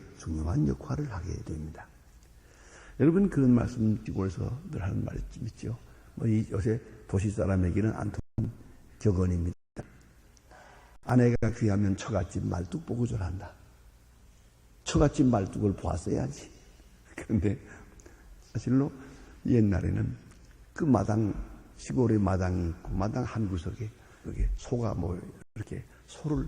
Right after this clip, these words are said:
이렇게, 어, 거기에 매놓았죠.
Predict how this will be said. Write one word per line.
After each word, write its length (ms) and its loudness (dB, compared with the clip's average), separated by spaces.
이렇게, 840 -16
어, 220 -8
거기에 280 0
매놓았죠. 560 0